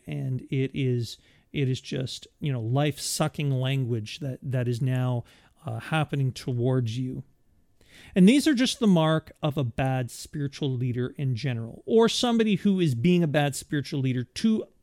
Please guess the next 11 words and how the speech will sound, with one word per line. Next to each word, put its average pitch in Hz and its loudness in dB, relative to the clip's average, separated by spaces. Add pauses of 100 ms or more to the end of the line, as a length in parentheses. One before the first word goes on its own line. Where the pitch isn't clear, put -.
a 180 2
particular 202 0
leader, 190 0
maybe 127 0
yourself 127 -6
or 135 -14
somebody 135 -2
else, 160 -2 (440)
um, 131 -2
that, 131 -2
uh, 120 -4